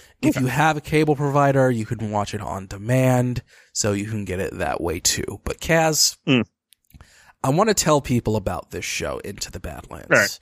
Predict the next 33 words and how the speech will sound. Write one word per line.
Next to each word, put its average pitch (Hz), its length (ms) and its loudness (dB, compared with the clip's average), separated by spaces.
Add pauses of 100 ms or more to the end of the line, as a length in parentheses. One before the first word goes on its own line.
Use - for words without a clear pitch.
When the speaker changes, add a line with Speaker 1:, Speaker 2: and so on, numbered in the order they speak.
(480)
Speaker 1:
because 147 960 -2 (1800)
you're, 220 500 0
you're 285 380 4
an 185 380 0
anime 120 440 2
fan, - 420 -16 (200)
right, 120 220 -2
Kaz? 131 400 0 (1080)
Speaker 2:
Uh, 107 1120 2
yeah. 277 220 0 (220)
You 180 100 2
know 220 120 4
what? 247 240 2
Yes, 156 280 0
I 139 100 4
will 190 120 4
say 175 220 2 (120)
I 160 120 2
am 160 120 0
because 110 360 2
I 127 80 4
have 107 200 2
gone 123 280 2
back 113 260 2
into 110 320 -4
it - 160 -4
super 139 340 0
hard, 113 340 4
and 98 100 -4
I'm 104 120 2
proud 92 280 2
of 90 60 -8
myself. 92 480 -6